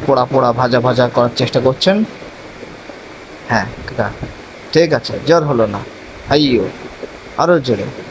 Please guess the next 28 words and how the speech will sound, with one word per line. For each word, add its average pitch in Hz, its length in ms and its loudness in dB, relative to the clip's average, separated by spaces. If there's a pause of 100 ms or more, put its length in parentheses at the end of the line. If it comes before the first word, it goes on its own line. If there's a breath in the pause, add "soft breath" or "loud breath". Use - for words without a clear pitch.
(680)
আরো 180 200 4
জোরে 175 200 6
হবে 175 180 6
কাকা 170 220 2
বাতাস। 175 440 2 (1080)
হ্যাঁ, 131 440 4
সাবাস 131 600 4
কাকা, 101 540 0 (100)
very 135 200 6
good। 117 240 6
হ্যাঁ, 117 200 4
একটু 120 180 0
সরিষার 135 380 2
তেল 139 120 4
দিয়ে 143 160 4
দেন, 180 280 4 (1300)
সাবাস। 110 840 2 (560)
তো 160 60 4
এবার 175 160 6
সরিষার 180 440 2
তেল 180 180 6
দে-, 170 140 4 (340)
তেল 160 220 6
দেওয়ার 156 260 6
পরে 151 300 4
আসলে 127 540 6 (520)
এটার 120 400 4
স্পাইসি 127 680 2